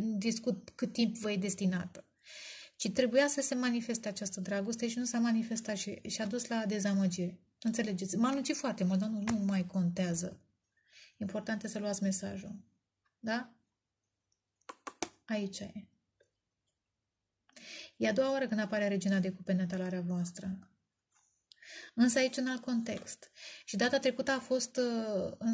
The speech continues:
a avut în spate un diavol, uh, urmat de, ce era, cavalerul de spade sau regele de spade, în fine, a fost cineva acolo, în, în spatele acelei persoane.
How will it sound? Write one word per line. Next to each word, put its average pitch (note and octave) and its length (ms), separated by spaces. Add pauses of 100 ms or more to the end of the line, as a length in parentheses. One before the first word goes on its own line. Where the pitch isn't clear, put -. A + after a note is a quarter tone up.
(120)
a A3+ 120
avut A3+ 200
în B3+ 60
spate A#3+ 320
un A3+ 200
diavol, F#3+ 520
uh, G3+ 220
urmat G3+ 460
de, G#3 580 (160)
ce - 140
era, F3 320
cavalerul G3 480
de F3 100
spade F#3 400
sau F3+ 180
regele F#3 280
de F3 120
spade, G3 440
în G#3 80
fine, G3 220
a G3 60
fost B3+ 240
cineva G3+ 440
acolo, F3 560
în, G3 280
în G3+ 120
spatele A3 420
acelei G3 360 (560)
persoane. F3+ 680